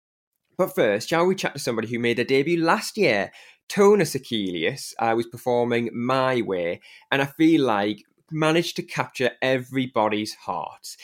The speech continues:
Uh, well, this year, she is back. Uh, she's got a brand new song.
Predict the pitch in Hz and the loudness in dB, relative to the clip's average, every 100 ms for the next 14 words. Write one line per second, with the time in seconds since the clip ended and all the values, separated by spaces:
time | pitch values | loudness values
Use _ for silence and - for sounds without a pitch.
0 | - - - 123 143 98 - 170 170 92 | -20 -10 -2 2 4 2 0 -4 -2 -2
1 | 82 117 - - 131 123 - 117 113 107 | -2 -2 -4 -6 -2 -2 -2 -2 0 -2
2 | 101 _ - 90 135 - - - - 117 | -4 _ -2 -2 -2 -14 -20 -20 -8 -6
3 | - 139 123 156 160 175 135 113 - 78 | -2 -2 0 0 0 2 0 -2 -6 -6
4 | 98 151 | -6 -10